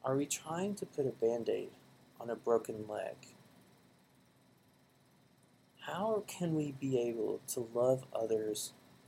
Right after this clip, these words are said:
more in the way that they need? How might we involve others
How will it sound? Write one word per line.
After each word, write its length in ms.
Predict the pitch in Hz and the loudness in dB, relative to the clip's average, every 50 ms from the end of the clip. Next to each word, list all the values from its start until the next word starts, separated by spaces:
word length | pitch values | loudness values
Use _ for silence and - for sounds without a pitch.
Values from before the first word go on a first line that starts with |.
| - 117 113 113 | -20 -16 -6 0
more 500 | 120 135 131 127 117 110 107 104 101 104 - - | 2 2 4 6 6 6 6 6 4 2 -4 -12
in 100 | - 113 | -8 -6
the 80 | 113 113 | -6 -2
way 260 | 110 113 113 113 117 | 2 4 6 6 6
that 200 | 113 113 107 - | 4 2 -2 -2
they 140 | 110 107 104 101 104 | -4 -6 -6 -8 -12
need? 300 | 104 107 107 104 - - - - - - - - - - - _ _ _ _ _ _ _ _ _ _ _ _ _ _ - - - | -12 -12 -12 -12 -14 -20 -20 -20 -20 -20 -20 -20 -20 -20 -20 _ _ _ _ _ _ _ _ _ _ _ _ _ _ -18 -12 -8
How 140 | 147 156 | -6 -4
might 280 | 170 180 180 180 - - | -2 0 0 -2 -2 0
we 300 | 160 151 156 151 143 - - | 0 0 0 0 -2 -4 -4
involve 680 | 135 131 123 117 - - 123 123 139 151 156 165 156 - | -6 -6 -6 -6 -4 -4 -2 0 0 0 0 0 0 0
others 580 | 127 127 - - - 71 69 - - - - | -2 -4 -4 -6 -8 -10 -10 -10 -10 -12 -14